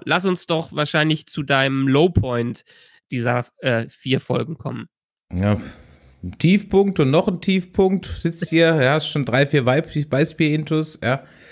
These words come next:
Speaker 2: Also, die nächste Folge, Folge sechs, was wäre, wenn Killmonger Tony Stark gerettet hätte, hab ich nicht zu Ende geguckt.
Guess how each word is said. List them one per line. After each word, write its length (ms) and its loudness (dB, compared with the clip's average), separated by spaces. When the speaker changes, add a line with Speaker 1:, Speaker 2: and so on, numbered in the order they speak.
Speaker 2:
Also, 380 4
die 100 2
nächste 320 0
Folge, 340 2
Folge 360 2
sechs, 280 0
was 200 -2
wäre, 320 2
wenn 180 0
Killmonger 600 0
Tony 260 2
Stark 360 0
gerettet 380 0
hätte, 240 2
hab 160 0
ich 120 -2
nicht 160 0
zu 120 2
Ende 240 4
geguckt. 540 -4